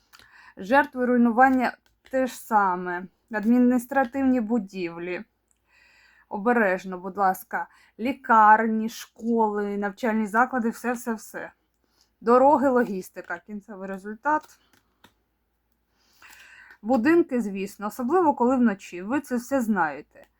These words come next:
Чому я це називаю? Нічого нового це і називається. Нічого нового. Це факт, те, що підтверджує. Розумієте, це підтвердження. От те, що відбувається, це підтвердження. Підтвердження того факту, що воно є. Вночі летить, летить, руйнування є,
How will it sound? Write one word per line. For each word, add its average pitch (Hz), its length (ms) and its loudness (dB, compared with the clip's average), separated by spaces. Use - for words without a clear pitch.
Чому 285 240 4
я 339 80 4
це 285 120 -4
називаю? 233 500 2
Нічого 302 360 2
нового 285 480 4
це 269 200 0
і 269 40 2
називається. 202 880 0
Нічого 269 440 4
нового. 190 560 -2
Це 311 160 4
факт, 277 340 2
те, 240 140 -4
що 233 140 -8
підтверджує. 165 680 -16
Розумієте, 254 360 0
це 311 140 -8
підтвердження. 190 540 -10
От 226 140 -12
те, 302 100 -6
що 269 120 -4
відбувається, 262 400 4
це 269 100 -8
підтвердження. 180 600 -10
Підтвердження 269 400 0
того 247 220 0
факту, 320 280 0
що 220 140 -14
воно 233 160 0
є. 180 180 -4
Вночі 240 280 -2
летить, 320 300 -2
летить, 233 280 -4
руйнування 269 480 4
є, 330 240 0